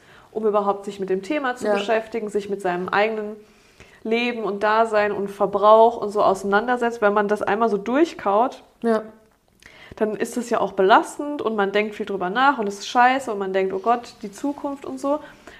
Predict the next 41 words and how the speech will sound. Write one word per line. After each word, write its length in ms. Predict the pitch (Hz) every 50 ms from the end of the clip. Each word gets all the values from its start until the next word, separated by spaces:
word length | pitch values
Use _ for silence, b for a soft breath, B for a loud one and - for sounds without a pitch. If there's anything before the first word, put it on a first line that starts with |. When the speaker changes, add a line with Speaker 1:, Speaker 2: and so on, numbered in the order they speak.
| B
Speaker 1:
Wenn 160 | - 226 226 226
du 80 | -
aber 240 | - 202 190 208 208
so 220 | 202 208 262 349
einen 100 | 403 339
Lifestyle 560 | 208 175 160 156 175 - - - 180 170 175 180
führst 500 | - - 185 175 165 165 175 175 - -
und 140 | 202 196
dann 160 | 202 214 220 220
machst 180 | 214 202 -
du 40 | 190
dir 100 | 190 185
Gedanken, 520 | 180 185 185 175 170 175 175 180 208 214
hast 200 | 208 220 220 -
du 60 | - 190
ja 40 |
ein 80 | 185 190
viel 260 | 190 - - 277 269
größeres 440 | 262 240 220 240 240 240 214 214 208
Päckchen 420 | - - 233 233 233 - - 190
zu 140 | 180 180 185
tragen, 340 | 180 - - 185 180 180 208
wie 120 | 214 220 196
wenn 200 | 196 190 202 190
wir 200 | 196 208 196 180
beide 300 | - 160 147 147 151 -
uns 220 | - 165 165 -
Gedanken 360 | - 175 - 147 147 160 165
darüber 320 | 156 151 - 156 151 151 147
machen, 300 | 147 - 165 - - 165
ne? 80 | 175
Speaker 2:
Auf 60 | 208 202
Speaker 1:
Weil 100 | 190 170
du 60 | 175
Speaker 2:
jeden 120 | 175 185 185
Speaker 1:
ja 60 | 196
viel 80 | 196 202
Speaker 2:
Fall. 80 | 190
Speaker 1:
krasseren 560 | 190 - - 185 185 - 180 170 165 170 180 185
Verbrauch 480 | - - 196 180 175 175 175 185 180
haben. 300 | 180 175 170 175 190 -